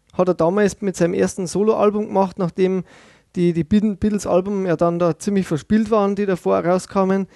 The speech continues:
Irgendwie habe ich auch das Gefühl, dieses Café Passé, das ist ein ganz uriges Werk. Und das, äh,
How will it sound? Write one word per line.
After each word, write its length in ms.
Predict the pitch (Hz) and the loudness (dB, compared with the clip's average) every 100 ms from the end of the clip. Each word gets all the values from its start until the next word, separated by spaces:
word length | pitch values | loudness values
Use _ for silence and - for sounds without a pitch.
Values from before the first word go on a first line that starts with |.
| - - _ _ _ _ _ | -20 -20 _ _ _ _ _
Irgendwie 320 | 254 226 240 | -2 0 2
habe 160 | 226 214 | 4 4
ich 60 | 180 | 2
auch 80 | |
das 180 | 196 208 | 2 0
Gefühl, 360 | 220 202 226 226 | -2 -2 0 0
dieses 320 | 220 208 185 | 0 0 -2
Café 280 | - 190 226 | -2 0 0
Passé, 320 | 190 175 214 | -2 -2 -2
das 120 | 202 | 0
ist 120 | 196 | 0
ein 60 | 185 | 0
ganz 240 | 170 185 202 | 0 0 -2
uriges 580 | - 208 208 185 170 | -2 0 2 0 -2
Werk. 400 | 160 156 151 - - _ _ _ _ _ _ _ | 0 0 -2 -12 -18 _ _ _ _ _ _ _
Und 140 | 175 | -4
das, 160 | 185 170 | -4 -2
äh, 480 | - 190 170 - | 0 2 2 0